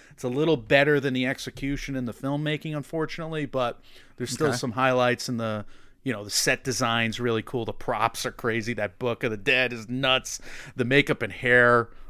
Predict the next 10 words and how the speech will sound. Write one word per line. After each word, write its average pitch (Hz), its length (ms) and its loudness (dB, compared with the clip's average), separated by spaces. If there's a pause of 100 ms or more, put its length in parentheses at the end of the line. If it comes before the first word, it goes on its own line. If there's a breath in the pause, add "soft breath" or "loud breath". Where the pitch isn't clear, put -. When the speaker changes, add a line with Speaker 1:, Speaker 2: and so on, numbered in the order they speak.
Speaker 1:
oh 127 100 0
my 120 160 0
God. 110 500 2
I 127 120 -2
mean, 131 160 0
the 143 180 -2
Alyssa, 185 800 4
Alyssa 160 500 4
Sutherland 104 600 0 (260 soft breath)
performance 107 720 -6